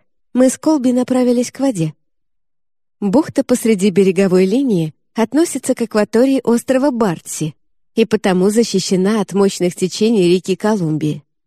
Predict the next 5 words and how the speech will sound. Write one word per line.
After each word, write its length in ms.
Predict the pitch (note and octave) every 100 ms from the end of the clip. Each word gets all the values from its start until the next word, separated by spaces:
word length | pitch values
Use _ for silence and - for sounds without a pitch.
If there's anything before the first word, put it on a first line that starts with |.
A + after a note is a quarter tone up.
| _ _ _ _
Мы 200 | B3+ A#3+
погребли 520 | A3 G3+ G3 G3 G3+ A3
к 60 |
самой 360 | - G#3 G#3 G3
середине, 640 | - G3 F3+ A#3+ A3+ D#3+